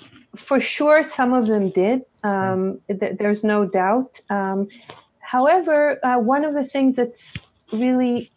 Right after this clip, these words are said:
Speaker 1: sort of interesting and, and I think also remarkable about these people is that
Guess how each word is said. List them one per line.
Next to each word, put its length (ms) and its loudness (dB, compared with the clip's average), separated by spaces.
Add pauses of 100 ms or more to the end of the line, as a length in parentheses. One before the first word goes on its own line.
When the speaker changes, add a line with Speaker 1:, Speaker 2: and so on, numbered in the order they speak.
(160)
Speaker 1:
sort 280 -4
of 200 -2
interesting 580 -2
and, 160 -2
and 320 -2
I 100 -2
think 220 -4
also 240 -4
remarkable 920 -2
about 280 -4
these 200 -6
people 360 -4
is 200 0
that 220 -2